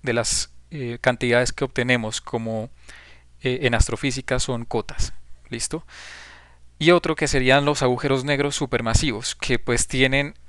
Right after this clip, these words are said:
em, eh, masas del orden de millones,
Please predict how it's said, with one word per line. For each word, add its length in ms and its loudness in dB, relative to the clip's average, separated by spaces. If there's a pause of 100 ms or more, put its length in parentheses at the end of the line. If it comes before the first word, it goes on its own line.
em, 640 -2 (920)
eh, 340 0 (640)
masas 420 4
del 420 2
orden 260 0
de 120 0
millones, 560 -4